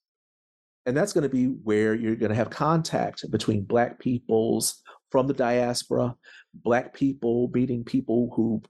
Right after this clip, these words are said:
practice other religions or practice no religion whatsoever. So, um, in that, in that case, um, the Nation of Islam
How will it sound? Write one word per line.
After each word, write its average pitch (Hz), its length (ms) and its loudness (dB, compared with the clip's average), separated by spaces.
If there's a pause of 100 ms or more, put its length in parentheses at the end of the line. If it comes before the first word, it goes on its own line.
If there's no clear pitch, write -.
(140)
practice - 460 0
other 127 220 2
religions 123 500 0
or 120 80 0
practice - 380 -4
no 131 120 0
religion 127 380 -2
whatsoever. 131 640 -2 (840)
So, 131 760 0 (800)
um, 117 640 -2 (100)
in 117 260 0
that, - 280 0 (840)
in 117 160 -2
that 160 280 0
case, 107 480 0 (640)
um, 113 680 0 (460)
the 120 160 2
Nation 127 480 -2
of 127 80 0
Islam 123 640 0